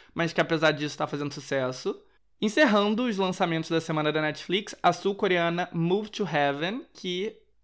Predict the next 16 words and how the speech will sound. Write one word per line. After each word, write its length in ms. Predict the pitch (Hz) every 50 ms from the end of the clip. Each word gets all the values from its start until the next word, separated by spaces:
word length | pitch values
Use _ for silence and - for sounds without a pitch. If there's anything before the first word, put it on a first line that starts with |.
| _ -
está 260 | - - - 175 165
bombando 440 | 156 160 170 190 196 190 175 175 175
na 280 | 165 165 160 147 143 139
Ásia 300 | 143 147 143 160 180 -
e 80 | 180
que 100 | 165 -
eu 40 | 170
ouvi 120 | 160 156
falar 320 | 151 - 170 156 147 151 151
que 80 | -
é 60 | 160 151
bem 220 | 147 151 156 165
tocante. 680 | 160 196 190 - - 120 120 113 110 - - - 123 120 - _ _ _ _ _
Enquanto 320 | - 208 220 233 240 262
isso, 240 | 247 233 233 - 254
na 320 | 226 214 202 190 185 -